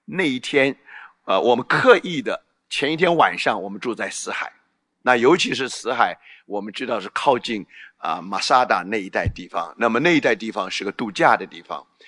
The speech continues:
那么不过呢，我们知道那是全世界最低洼的地方。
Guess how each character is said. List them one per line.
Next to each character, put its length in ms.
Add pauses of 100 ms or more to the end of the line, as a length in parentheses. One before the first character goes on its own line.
(220)
那 140
么 100
不 140
过 180
呢， 160 (140)
我 140
们 100
知 80
道 80
那 100
是 120
全 260
世 140
界 100
最 220
低 240
洼 260
的 80
地 180
方。 160